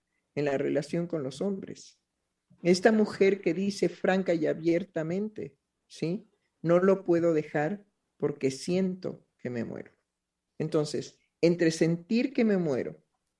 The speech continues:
y mejor vivir con él el maltrato, prefiero el maltrato que la experiencia de vacío de la cual hablaba la, la doctora Lozano, ¿no?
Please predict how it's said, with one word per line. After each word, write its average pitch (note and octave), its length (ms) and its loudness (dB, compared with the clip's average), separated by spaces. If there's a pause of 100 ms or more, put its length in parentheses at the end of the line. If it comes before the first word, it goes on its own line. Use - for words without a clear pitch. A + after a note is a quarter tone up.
(160)
y E3 80 0
mejor E3 440 4
vivir G#3 420 -2
con F3+ 200 0
él F#3 400 0 (380)
el D3+ 140 4
maltrato, D#3+ 1000 2
prefiero D#3 800 4
el D3 180 -2
maltrato F3 840 -2 (320)
que D3+ 120 6
la D3 100 4
experiencia D#3 920 -2 (440)
de E3 180 4
vacío G#3 440 6
de E3 100 6
la G#2 160 4
cual B2+ 180 4
hablaba A#2+ 420 4
la, G#2 420 -4 (180)
la A#2 180 -8
doctora B2+ 460 -2
Lozano, C#3+ 440 -6
¿no? C#3+ 300 -12